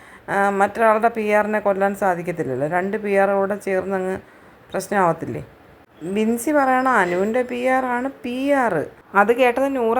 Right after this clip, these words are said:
പറഞ്ഞു, "അപ്പം കപ്പ അനുവിന്." ആ, അത് ഇവിടെ ഉള്ളവർക്ക് ആർക്കും കപ്പൊന്നുമില്ല, പി ആറുകൾക്കാണ് കപ്പെന്ന് സരിക പറയുന്നുണ്ട്. പുറത്തെ കാര്യങ്ങളൊന്നും പറയാൻ പാടില്ലെന്ന് പറയുന്നിടത്താണ്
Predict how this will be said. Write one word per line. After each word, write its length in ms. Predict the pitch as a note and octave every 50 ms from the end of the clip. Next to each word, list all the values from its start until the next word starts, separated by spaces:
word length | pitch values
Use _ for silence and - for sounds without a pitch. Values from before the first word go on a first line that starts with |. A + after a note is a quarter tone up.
| B3+ B3
പറഞ്ഞു, 220 | A#3+ A#3+ A#3 A#3 G#3+
"അപ്പം 140 | A3+ A3+ A3 -
കപ്പ 240 | G#3 F#3 - - - - - F3
അനുവിന്." 340 | F3 F3+ F3+ F3 E3 D3 C#3+ D#3 - - - - - - -
ആ, 80 | - A3 B3 B3 A#3+
അത് 100 | A#3+ B3+
ഇവിടെ 200 | C4+ A#3+ C#4+ D4 D4+
ഉള്ളവർക്ക് 300 | C#4+ C#4+ C4+ C4+ C4+ C#4
ആർക്കും 240 | C4 B3 B3+ B3+ B3 A#3
കപ്പൊന്നുമില്ല, 560 | A#3 G#3+ A3 - G#3+ A3 G#3+ F#3+ F#3 F3 F3 E3 - - - -
പി 120 | - G#3 G#3 A3 A#3 A#3+
ആറുകൾക്കാണ് 440 | A#3+ B3 B3 A#3 A#3 A3 F#3+ E3 E3+
കപ്പെന്ന് 400 | E3 D#3+ - - F3 F3 E3+ F#3 A#3 - - - - - - - -
സരിക 300 | G#3+ G3+ F#3+ F#3+ G#3 A3+ A3+ G3+
പറയുന്നുണ്ട്. 480 | F3+ D#3+ D#3+ D3+ D3 C#3 B2+ A#2+ - - - - - - _ - - - - -
പുറത്തെ 340 | - G3+ G3+ G#3 G#3 G3+ B3 C4+ -
കാര്യങ്ങളൊന്നും 640 | B3+ A#3 A3 G#3+ A3+ A3+ A3+ A3 G#3+ G#3+ G#3 G#3+ A3
പറയാൻ 340 | G#3 G#3 G3 F#3+ G3 G3 G#3+ G#3+
പാടില്ലെന്ന് 460 | G#3 F#3+ F#3 F#3+ F#3+ G3 G3 G3+ G3+ F#3+
പറയുന്നിടത്താണ് 720 | F#3 F3 F3+ F3+ F#3+ G3 F#3+ F#3 F#3+ - F#3+ F3+ E3 F3